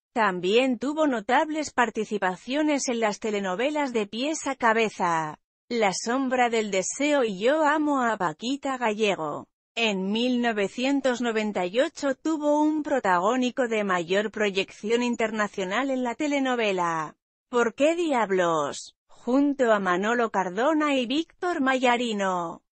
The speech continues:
En el año dos mil debuta en el cine con la película Diástole y Sístole, Los movimientos del corazón junto a Nicolás Montero y Ramiro Meneses y dirigida por Harold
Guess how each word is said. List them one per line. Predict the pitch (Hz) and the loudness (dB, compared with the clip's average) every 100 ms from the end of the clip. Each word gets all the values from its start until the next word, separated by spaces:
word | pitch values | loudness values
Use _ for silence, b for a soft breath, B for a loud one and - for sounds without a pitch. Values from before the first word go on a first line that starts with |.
| _ - | _ -6
En | 240 220 | -2 0
el | 180 180 | 0 2
año | 254 302 294 | 2 2 2
dos | 254 202 | 2 0
mil | 226 302 277 | 0 0 2
debuta | 220 208 349 - 302 277 | 0 0 -2 -2 -2 0
en | 240 | 0
el | 220 | -2
cine | - 240 285 269 247 | -4 -4 -2 -2 -2
con | 240 233 | -2 0
la | 214 | 0
película | 190 214 330 - 294 247 214 | -2 -4 -6 -6 -4 0 0
Diástole | 208 233 294 - - 302 277 | 0 -2 -2 -4 -4 -2 -2
y | 262 | -2
Sístole, | 233 254 220 - 180 156 143 131 - _ _ | -4 -4 -6 -6 -6 -6 -6 -10 -16 _ _
Los | 240 240 233 220 | -4 2 2 2
movimientos | 226 208 196 190 226 311 302 262 233 | -2 -2 -2 -2 0 0 2 0 2
del | 233 214 | 0 0
corazón | 220 214 196 - 254 277 | 0 0 -2 -2 -4 -4
junto | - 302 359 359 320 | -4 -2 -2 -2 -2
a | 269 | 0
Nicolás | 247 208 - 175 202 233 | 0 -2 -4 0 0 0
Montero | 233 220 196 262 339 320 | -2 -2 -2 -4 -2 -2
y | 269 | -2
Ramiro | 254 196 196 262 294 269 | -2 -2 0 0 0 0
Meneses | 226 208 247 285 262 - | -2 -2 -4 -4 -6 -6
y | |
dirigida | 226 185 165 - 277 311 302 | -4 -4 -6 -4 -2 0 -2
por | 277 247 | -2 -4
Harold | 220 233 208 185 165 143 143 | -2 -2 0 0 -2 -6 -12